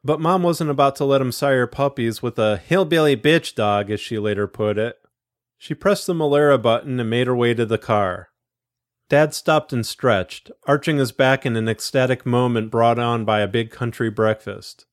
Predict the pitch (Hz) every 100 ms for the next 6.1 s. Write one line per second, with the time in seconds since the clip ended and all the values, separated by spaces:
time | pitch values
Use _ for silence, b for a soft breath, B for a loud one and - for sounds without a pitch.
0 | _ 147 139 - 151 151 135 147 120 107
1 | 92 120 123 139 139 127 - 104 110 117
2 | 107 107 107 90 - - _ _ _ -
3 | - - - - - - - _ _ _
4 | - 113 - - 185 254 175 120 101 98
5 | 98 - 101 101 92 90 92 107 117 -